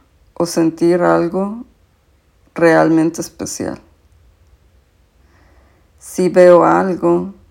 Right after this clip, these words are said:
se tratará simplemente de otro objeto, otra sensación,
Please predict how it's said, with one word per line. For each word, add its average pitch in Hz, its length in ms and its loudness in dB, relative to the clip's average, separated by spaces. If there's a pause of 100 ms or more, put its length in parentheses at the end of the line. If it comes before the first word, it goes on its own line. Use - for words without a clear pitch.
(200)
se - 180 -6
tratará 170 520 0
simplemente 190 1040 -6 (320)
de 165 180 0
otro 156 300 -2
objeto, - 600 -8 (1300)
otra 175 300 0
sensación, 190 1040 -4